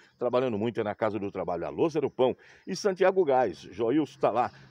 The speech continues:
no Parque Verde, hein? sete um nove nove um oito oito dez zero cinco, Santiago Gás. Ivanaldo Soares, Defesa Civil, nove nove, alô, Ivanaldo. E arroba C M Variedade, primeiro piso do Centro Comercial de Camaçari, sete um nove oito sete zero meia sessenta sessenta e três, Grande Cícero.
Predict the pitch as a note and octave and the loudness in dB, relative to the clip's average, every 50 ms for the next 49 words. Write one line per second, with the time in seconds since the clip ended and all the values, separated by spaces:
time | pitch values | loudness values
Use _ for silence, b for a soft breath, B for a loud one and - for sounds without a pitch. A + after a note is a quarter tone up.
0 | B - G#2 A2 - - B2 A#2+ - - A2 F2+ A#2 B2 A2+ G#2 B2+ B2 - C#3 | B -6 -6 -6 -2 -2 -2 -2 -2 -4 -2 2 2 2 4 2 0 -2 -2 -6
1 | C#3 C#3+ C#3+ B2+ C#3 C3+ C#3 C#3+ C3+ C#3+ D3 D3 C#3 C#3 C3 B2+ B2+ A#2 A#2+ B2 | 0 0 0 0 2 -2 -2 0 2 2 2 2 0 0 0 0 2 2 2 0
2 | C#3+ D#3+ D#3 A#2 C#3 C#3 C3 A2 A#2+ B2+ C#3+ D3 C#3+ B2+ A2+ C3+ C#3+ C#3 A#2+ C3 | 0 -2 -2 0 0 -2 -2 0 2 2 2 2 0 -2 0 0 0 2 2 2
3 | A#2+ A2 G#2 - - E3 D#3 F3+ E3 - - G#3+ G3 F#3 - F#3 F3+ F3+ E3+ E3 | 0 0 -2 -4 -8 -8 -8 -8 -10 2 2 2 2 2 4 6 6 6 6 4
4 | D3 A2+ B2+ B2+ A#2+ G#2+ F#2+ - - - B B B B B - D#3+ D3+ D#3 D#3 | 2 2 4 4 4 4 0 -4 -10 -16 B B B B B -4 0 0 2 4
5 | D#3 D3+ D3 D3 B2+ - C#3 B2+ C3+ C3 A#2+ G#2 G2+ A2+ A#2+ A2+ - C3 A#2+ B2 | 4 4 4 2 -2 0 0 2 2 2 0 -2 -2 -4 -4 -2 -2 -4 -4 -4
6 | A2+ G#2 A#2+ A#2+ C3+ C3+ C3 C3 B2 A2 A2+ G#2+ A#2 B2 A2 A2+ F#2 F2+ A#2+ E3 | -4 -4 -4 -2 -2 -2 0 0 -2 -2 0 0 0 0 0 0 -2 2 2 2
7 | E3 C#3 D3 A2 F2+ F#2+ A2 A2+ G2+ E2+ - B B B B B B B - G3 | 2 2 0 -4 -2 0 0 0 0 -2 -6 B B B B B B B 0 8
8 | G3+ F#3 D#3+ E3 E3+ E3 D#3 - - D#3+ D3+ D#3+ D3+ D#3 D3+ D#3 C3 A2+ C3 C3 | 8 8 8 8 2 0 0 -2 0 -4 -4 -2 0 2 2 2 2 2 0 0
9 | B2+ A#2+ B2+ B2+ B2+ C3 A#2+ A2 - C3+ C3 A#2 A#2 G#2+ - C3+ C3+ - - C3+ | -2 -4 -6 -4 -2 -2 -4 -4 -4 -6 -6 -6 -6 -6 -4 -4 -4 0 0 0
10 | B2 A2+ - - C3 A#2 A#2 G#2 A2+ A2+ G#2+ G2 G#2 G2+ A#2 C3 B2+ B B B | 0 0 0 0 -2 -2 0 -2 -2 -2 -2 -2 -2 0 0 0 0 B B B
11 | B B B B - C3+ C3 B2 - B2+ C3+ C3+ B2 B2 B2+ B2+ B2 - - - | B B B B 0 2 2 2 2 0 0 2 2 2 2 2 2 0 2 0
12 | B2 A2 G2 A#2+ A#2 A2 A2 A#2+ B2 A#2 - B2+ G#2+ - - D3+ C3+ B2+ B2+ A2 | 0 0 2 0 0 2 2 2 2 2 2 -2 -4 0 0 -2 0 2 0 0
13 | - A#2 - - B2+ G#2 G#2+ G2+ E2+ A2+ A#2+ B2 G2+ E2+ G2 C3+ D#3 D3 - - | 0 -4 -2 -2 -4 -2 -2 -4 -2 0 0 0 0 2 2 2 2 2 -2 -10
14 | - F3+ E3+ - - A#2 G2 D#2 | -8 -8 -8 -2 -2 -2 -2 -2